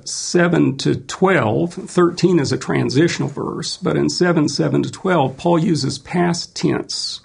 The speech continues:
verbs to describe an I who, uh, has been under the law and for whom the law has, uh, uh,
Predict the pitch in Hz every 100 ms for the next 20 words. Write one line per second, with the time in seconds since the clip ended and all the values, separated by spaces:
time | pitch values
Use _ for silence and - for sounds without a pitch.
0 | - 110 104 - - - - - _ _
1 | _ - - 135 135 135 - 151 151 147
2 | 123 - 156 180 180 - - 143 - _
3 | _ _ _ _ _ _ _ - 143 139
4 | 139 - 139 123 120 - - _ _ _
5 | - 151 196 214 202 143 139 127 123 143
6 | 151 - _ 156 175 175 143 131 - -
7 | - 127 131 123 123 113 147 175 135 131
8 | 123 - - 160 147 147 143 127 123 127
9 | 143 180 135 127 135 - - 135 135 131
10 | - - 156 - 151 - 127 131